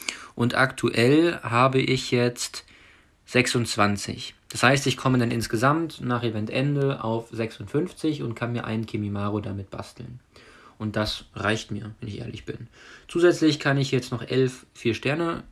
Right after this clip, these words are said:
äh, Leute machen. Wobei das jetzt auch ganz gut aussieht. Einmal Sasuke, einmal, nee, zweimal Neji, einmal Kiba und noch eine breite Mischung außenrum.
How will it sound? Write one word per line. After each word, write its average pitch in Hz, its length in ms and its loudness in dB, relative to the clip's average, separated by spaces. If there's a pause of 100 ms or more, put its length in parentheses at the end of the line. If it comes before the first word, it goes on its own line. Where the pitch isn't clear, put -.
äh, 143 960 -2
Leute 143 280 2
machen. 143 440 -2 (840)
Wobei 113 800 4 (120)
das 117 200 -4
jetzt 110 140 -4
auch 107 180 -6
ganz 104 220 -4
gut 120 140 -2
aussieht. 156 540 2
Einmal 113 320 2
Sasuke, 127 460 0
einmal, 107 460 2
nee, 107 120 0
zweimal 151 440 2
Neji, 143 400 2
einmal 113 260 2
Kiba 156 580 0 (600)
und 123 140 4
noch 123 80 6
eine 120 100 2
breite 110 320 2
Mischung 113 300 0
außenrum. 127 580 2